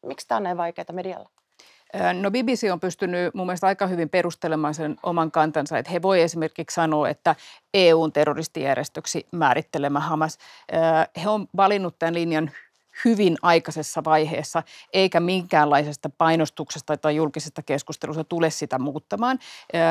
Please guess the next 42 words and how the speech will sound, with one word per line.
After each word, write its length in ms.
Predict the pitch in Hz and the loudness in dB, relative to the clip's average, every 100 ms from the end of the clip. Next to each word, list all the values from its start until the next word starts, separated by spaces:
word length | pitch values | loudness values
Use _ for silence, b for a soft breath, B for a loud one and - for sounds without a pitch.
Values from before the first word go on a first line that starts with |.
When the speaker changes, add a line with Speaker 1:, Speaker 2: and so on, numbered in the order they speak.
| - _ 180 | 2 _ -2
Speaker 2:
ö, 140 | 170 165 | -2 0
ne 120 | 202 | 2
on 60 | 185 | 4
globaali 380 | 226 247 247 | 6 10 10
Speaker 1:
Britannian 200 | 220 190 | 10 10
Speaker 2:
toimija. 140 | 214 180 | 8 8
Speaker 1:
hallitushan 340 | 175 190 - | 6 2 2
on 140 | 165 156 | 2 4
vedonnut 340 | 165 151 139 | 6 4 2
B 40 | |
B 200 | 175 156 | 0 0
C:hin, 440 | 156 151 160 156 156 | -2 -2 -4 -4 -6
että 200 | 151 165 | -4 0
Speaker 2:
Joo, 60 | |
Speaker 1:
he 60 | 170 | 0
kutsuisivat 640 | 175 160 170 165 170 165 | 0 -4 -2 -4 -2 -2
Speaker 2:
mutta 140 | - 208 | 0 0
Speaker 1:
Hamasia. 320 | 185 208 214 | 2 4 6
Speaker 2:
journalistit 580 | 190 180 185 - 202 214 | 4 2 -2 -6 -6 -4
ovat 220 | 196 - | -4 -4
tietysti 380 | 190 180 - 190 | -4 -4 -6 -4
journalismiorganisaatio 1200 | 180 175 170 - _ _ - 175 175 175 160 160 170 | -2 -4 -6 -10 _ _ -10 -4 -2 0 2 4 4
Speaker 1:
Varmaan 140 | 180 | 4
Speaker 2:
on 60 | 175 | 2
Speaker 1:
vaan, 120 | 175 | 4
niin 120 | 185 | 4
kuin, 60 | 202 | 2
Speaker 2:
riippumaton, 460 | 175 151 147 160 175 | 2 0 0 -2 -4
Speaker 1:
niin. 220 | 208 202 | -4 -4
Speaker 2:
mut 140 | 190 | -4
mä 140 | 190 - | -4 -2
ymmärrän 380 | 226 247 247 220 | 0 0 0 0
sen 120 | 196 | -4
siinä 260 | 190 226 202 | -4 -4 -2
mielessä, 340 | 175 165 165 | -2 -2 -4
että 160 | 160 156 | -8 -6
kun 140 | 170 | -6
he 60 | 175 | -6
on 80 | 175 | 0
globaali 440 | 202 208 190 170 | 0 4 4 4
organisaatio, 880 | 175 175 175 160 - 151 147 151 | 0 -2 -2 -2 -2 -2 0 -2
B 40 | - | -2